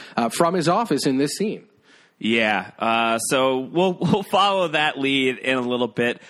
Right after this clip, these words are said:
Speaker 2: Let's go over to Allsafe for a bit while everybody is kind of trying to figure out what's going on here, what's going on with this hack. And this is when Ollie, who has already had a previous encounter with Turtle,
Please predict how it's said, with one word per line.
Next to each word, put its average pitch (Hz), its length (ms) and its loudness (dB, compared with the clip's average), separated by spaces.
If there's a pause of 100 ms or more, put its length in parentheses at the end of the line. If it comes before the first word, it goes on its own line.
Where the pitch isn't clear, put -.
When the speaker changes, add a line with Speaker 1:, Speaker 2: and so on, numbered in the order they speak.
(160)
Speaker 2:
Let's 160 300 -2
go 170 320 0
over 131 520 2 (120)
to 123 420 2
Allsafe 113 640 0 (120)
for 110 160 0
a 104 60 0
bit 107 240 -2
while 104 180 2
everybody 107 480 0
is 98 120 -4
kind 104 200 -2
of 98 80 -4
trying 104 240 -2
to 95 80 -4
figure 101 320 -4
out 98 220 -2 (240)
what's 139 320 0
going 120 320 0
on 110 220 0
here, 110 340 0
what's 120 240 -2
going 113 380 -2
on 107 440 -2
with 117 260 0
this 107 280 -2
hack. 101 480 -2 (260)
And 127 160 -2
this 175 140 0
is 175 40 -2
when 170 180 2
Ollie, 143 480 2
who 127 180 0
has 123 160 0
already 123 380 0
had 120 340 0
a - 20 -6
previous 120 540 -4
encounter 110 720 -2
with 120 500 0 (120)
Turtle, 110 500 0